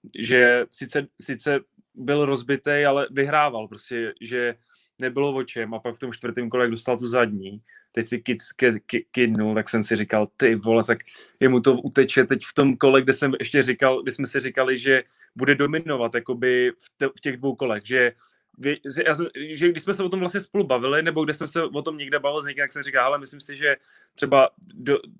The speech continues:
třetí kolo přebere a pak čtvrtý, pátý vyhraje, že vyhraje teda třeba ty tři.“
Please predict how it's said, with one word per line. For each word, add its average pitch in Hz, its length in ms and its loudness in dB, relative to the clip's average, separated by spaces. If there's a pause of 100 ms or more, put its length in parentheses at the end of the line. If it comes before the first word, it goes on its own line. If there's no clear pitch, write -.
(200)
třetí 156 340 -4
kolo 160 200 0
přebere 151 560 2
a - 120 -6
pak - 180 -6
čtvrtý, 139 320 -12
pátý 135 360 -2
vyhraje, 123 480 -4
že 123 200 -6 (220)
vyhraje 131 260 -2
teda 131 180 -8
třeba 139 240 -8
ty 135 120 -12
tři.“ 127 280 -10